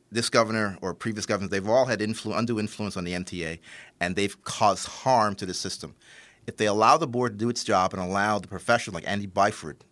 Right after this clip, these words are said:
at the M T A and the bus and subways to do their jobs, things will be accomplished. In my time in the legislature, we recognized that the state, the governors, whether it was Pataki, Spitzer, or,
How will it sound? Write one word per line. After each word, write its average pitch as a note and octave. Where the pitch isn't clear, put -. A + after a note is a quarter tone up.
at F2+
the F#2+
M F#2+
T F2
A E2
and F2
the D#2+
bus F#2
and A2
subways F2+
to -
do A2
their A#2+
jobs, F2
things B2+
will A#2
be A#2+
accomplished. C#3
In B2
my C#3+
time C#3+
in B2
the A2+
legislature, B2
we F3+
recognized G2
that F2+
the B2
state, A#2
the A#2
governors, G2+
whether F#2+
it -
was E2+
Pataki, G#2
Spitzer, A2
or, E2+